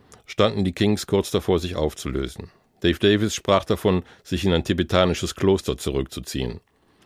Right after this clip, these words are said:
Ray Davies überlebte einen Suizidversuch. Eins der erfolgreicheren Alben der Folgejahre war Soap Opera mit der Single Everybody's a Star. Thema des Albums war laut Ray psychische Krankheit.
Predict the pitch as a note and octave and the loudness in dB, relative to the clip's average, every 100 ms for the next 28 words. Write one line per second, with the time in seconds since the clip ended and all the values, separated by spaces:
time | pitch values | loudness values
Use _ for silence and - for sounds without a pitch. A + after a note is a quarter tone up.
0 | _ _ E2 F#2+ G#2 G#2 G#2 G#2 - G#2+ | _ _ 4 4 6 4 4 -2 -2 0
1 | F2 F2 E2+ F#2+ E2+ D#2+ F2 D#2 - D2 | 2 2 0 -2 0 0 0 -2 -4 -6
2 | - A#1+ B1 - - _ _ _ _ _ | -8 -8 -10 -14 -20 _ _ _ _ _
3 | _ _ _ A2 A2+ B2 G2 A#2+ C3+ - | _ _ _ 0 2 2 2 2 2 2
4 | G2 F2+ F2 F#2 F2+ F#2 F#2 F2 - F#2+ | 2 2 0 2 2 2 2 2 4 4
5 | G2+ F#2+ F2+ F#2 F#2 - G#2+ F#2+ E2+ D2 | 4 4 4 2 0 2 2 2 0 -2
6 | D2 C#2 D2+ - E2+ D#2 E2 G2+ F#2+ G2 | -2 -2 -6 -8 -6 -2 0 2 4 2
7 | F#2+ G2 F2 E2 E2+ D#2+ D#2+ - D2 C2+ | 2 0 2 2 2 0 -2 -4 -2 -2
8 | B1 - _ _ _ _ _ _ _ _ | -6 -14 _ _ _ _ _ _ _ _
9 | A#2+ C#3 C3 A2 A#2 B2 B2 A#2 A#2+ G2+ | 2 4 4 4 4 4 4 4 4 4
10 | F#2+ F2+ F#2+ G#2 A2+ - - - A2 G2+ | 4 4 4 4 4 -2 -6 -2 -2 -2
11 | - - F2 E2 - B1+ B1+ - | -4 0 2 2 -2 -6 -8 -16